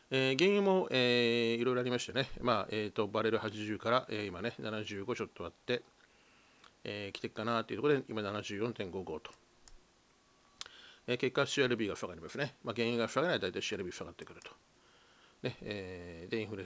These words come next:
まあ、物、物の面のインフレどうなのって感じですけどね。インフレ懸念が払拭するかもしれないと。えー、上海は一応ね、しわしわしたひげになってますね。日足はちょっと買いが入ってますけど。えー、まあ、アメリカどうするんですかね。えー、中国に対してね。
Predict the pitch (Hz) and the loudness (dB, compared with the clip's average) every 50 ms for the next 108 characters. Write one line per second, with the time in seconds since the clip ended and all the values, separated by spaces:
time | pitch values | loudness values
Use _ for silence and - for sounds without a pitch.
0 | 117 - - - 123 113 101 92 101 104 104 107 117 - - 110 107 107 104 110 | -6 -6 -4 -2 0 0 0 -2 -4 -6 -6 -6 -8 -8 -8 -6 -4 -4 -4 -2
1 | 101 104 101 110 139 143 110 104 107 95 95 107 98 87 90 120 117 - - 87 | -2 -2 -2 0 0 0 0 0 -2 -4 -4 -4 -4 -4 -4 -4 -4 -4 -6 -8
2 | - - - - - - - 95 110 123 - - _ - - - 98 104 107 95 | -8 -10 -14 -14 -14 -12 -10 -6 -6 -6 -8 -10 _ -12 -10 -8 -6 -4 -4 -4
3 | - 101 107 117 120 113 101 - - 101 90 - - 120 120 117 104 - - - | -4 -4 -4 -4 -4 -4 -6 -6 -8 -10 -10 -8 -6 -4 -2 -2 -2 -4 -8 -10
4 | 82 82 - - - - - - - - - - - - - - - - - - | -14 -16 -16 -18 -20 -20 -20 -20 -20 -20 -20 -20 -20 -20 -20 -20 -20 -20 -20 -20
5 | - _ - 123 120 120 120 120 - 196 208 175 135 98 110 113 117 - - 110 | -14 _ 0 2 2 2 2 2 2 2 2 4 4 6 6 6 6 4 2 -4
6 | - 113 104 120 135 - - 127 117 110 - - 123 117 - - 110 107 101 101 | -2 0 0 0 0 0 2 2 2 2 2 0 -2 -2 -2 -4 -4 -4 -2 -2
7 | 98 101 98 95 92 - _ - 82 76 - - - 131 120 - - - 117 113 | -2 -2 -4 -6 -8 -10 _ -14 -12 -12 -8 -4 -4 -4 -4 -4 -4 -2 -2 -2
8 | - 123 110 - - - - 101 92 90 90 90 - - - - - - 78 78 | 0 -2 -2 -4 -6 -10 -8 -8 -8 -8 -8 -10 -12 -14 -16 -16 -14 -14 -14 -16
9 | - - _ _ _ _ _ _ _ _ _ _ _ _ _ _ _ _ - - | -16 -20 _ _ _ _ _ _ _ _ _ _ _ _ _ _ _ _ -20 -20
10 | _ - - _ _ _ _ _ - - - - - - - - - - - - | _ -20 -20 _ _ _ _ _ -20 -20 -20 -20 -20 -20 -20 -20 -20 -20 -20 -20
11 | - - - - - - - 104 104 104 98 95 98 113 110 95 90 107 143 151 | -20 -20 -20 -20 -14 -10 -8 -6 -6 -4 -4 -4 -2 0 0 0 2 0 0 0
12 | 143 - 147 147 147 143 131 143 156 - - 226 123 90 - 98 113 139 151 - | 2 4 6 6 6 6 6 4 2 2 2 -2 -2 -2 -4 -2 -2 -2 -2 -2
13 | - 120 113 107 98 - - 123 101 98 90 87 - 95 87 - - 107 127 123 | -4 -10 -10 -10 -6 -4 -4 -2 -2 -4 -6 -6 -6 -6 -6 -4 -2 -2 -2 -2